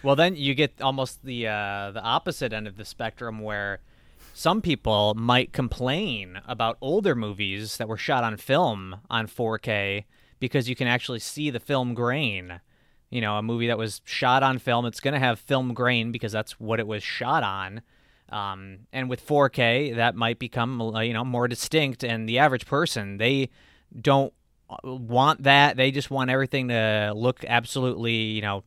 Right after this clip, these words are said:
no grain, clear as possible. And then you get the, uh,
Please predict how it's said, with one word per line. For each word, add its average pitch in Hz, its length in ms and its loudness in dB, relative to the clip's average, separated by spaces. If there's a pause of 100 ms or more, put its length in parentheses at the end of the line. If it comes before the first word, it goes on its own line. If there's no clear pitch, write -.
no 156 200 4
grain, 147 460 4
clear 143 240 2
as 135 80 2
possible. 123 640 2 (320)
And 123 180 0
then 127 140 2
you 123 100 0
get 120 260 0
the, 117 260 2
uh, 101 520 2